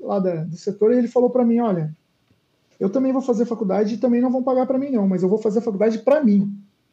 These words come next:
não é pra G M. E eu sempre tive, por mais que eu não gostava de fazer o que eu fazia lá, necessariamente, tanto assim,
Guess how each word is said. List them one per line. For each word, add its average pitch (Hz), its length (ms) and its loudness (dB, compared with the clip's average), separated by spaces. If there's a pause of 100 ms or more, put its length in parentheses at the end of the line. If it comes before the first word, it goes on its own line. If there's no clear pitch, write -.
(440)
não 185 100 0
é 233 100 2
pra 240 140 0
G 180 160 -2
M. 151 280 -6 (1200)
E 220 40 -4
eu 285 100 2
sempre 339 260 0
tive, 277 500 0 (160)
por 220 120 2
mais 269 160 4
que 302 80 0
eu - 20 4
não 262 140 2
gostava 240 420 2
de 190 100 0
fazer 208 400 2
o 233 60 4
que 226 100 -2
eu 247 60 2
fazia 202 480 0
lá, 190 300 -4
necessariamente, 175 880 -4
tanto 220 320 0
assim, 277 340 -6